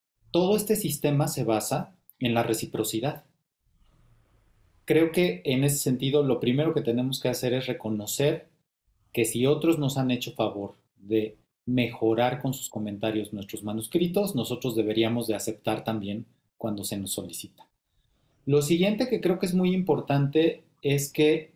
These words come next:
necesitamos empezar a generar un sistema de recompensa, a lo mejor académico o lo que sea,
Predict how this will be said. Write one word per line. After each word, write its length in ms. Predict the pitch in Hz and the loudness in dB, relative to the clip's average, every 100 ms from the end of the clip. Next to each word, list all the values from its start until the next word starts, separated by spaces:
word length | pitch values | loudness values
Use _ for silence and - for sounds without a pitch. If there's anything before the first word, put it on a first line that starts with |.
| - | -4
necesitamos 880 | 127 123 131 - 131 - 151 170 160 | 0 0 -2 -4 -4 0 0 0 -2
empezar 460 | 139 117 - 135 | 0 0 0 0
a 100 | 139 | -2
generar 480 | - 117 110 113 117 | -4 -4 -2 0 0
un 100 | 131 | -2
sistema 640 | 131 139 - 127 113 104 - _ _ _ _ _ _ _ - | -4 -8 -4 -2 -2 -6 -12 _ _ _ _ _ _ _ -4
de 180 | 131 | -2
recompensa, 920 | 120 123 127 120 120 170 165 143 190 - _ _ _ _ _ _ | 0 0 0 -2 2 0 2 -2 -4 -8 _ _ _ _ _ _
a 80 | 101 | -12
lo 100 | 98 | -8
mejor 480 | 101 98 127 - - | -8 -2 0 -2 -4
académico 840 | 110 - 101 107 113 117 117 113 | -6 -6 -6 -4 -2 -4 0 0
o 60 | 107 | 0
lo 160 | 98 | -2
que 80 | - | -6
sea, 340 | - 113 135 | -2 0 -2